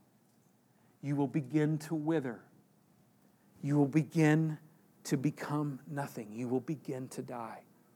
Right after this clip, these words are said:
The psalmist says, "This is still the destiny of those who do not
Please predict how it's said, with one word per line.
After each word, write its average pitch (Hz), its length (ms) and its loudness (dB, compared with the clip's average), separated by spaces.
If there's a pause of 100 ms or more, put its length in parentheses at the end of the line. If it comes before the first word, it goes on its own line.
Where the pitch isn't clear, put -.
(840)
The 123 80 -8
psalmist 143 400 -2
says, 127 240 -6 (140)
"This 156 420 0
is 160 100 -8
still 131 680 -8 (320)
the 127 80 -8
destiny 113 680 -2 (640)
of 117 160 -6
those 117 480 -6 (400)
who 127 160 -12 (100)
do 156 240 0
not 131 300 -8